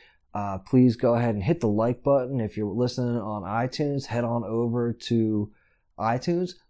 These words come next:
leave a rating and review. If you're liking this on, on Facebook, you know, leave a, you know,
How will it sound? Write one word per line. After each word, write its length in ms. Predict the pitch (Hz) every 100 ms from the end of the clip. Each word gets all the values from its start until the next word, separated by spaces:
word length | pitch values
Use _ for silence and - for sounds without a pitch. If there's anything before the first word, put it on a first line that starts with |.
| -
leave 160 | 131 123
a 80 |
rating 400 | 113 110 120 139
and 120 | 120 107
review. 600 | 98 92 110 143 160 123
If 220 | 101 110
you're 80 | 104
liking 420 | 117 127 139 123
this 240 | 123 120
on, 420 | - 110 104 98 -
on 240 | 101 95
Facebook, 520 | - 135 151 - 196 - - _ _ -
you 80 | 202
know, 80 |
leave 380 | 147 123 120 110
a, 280 | 107 107 95
you 100 | 113
know, 140 | 92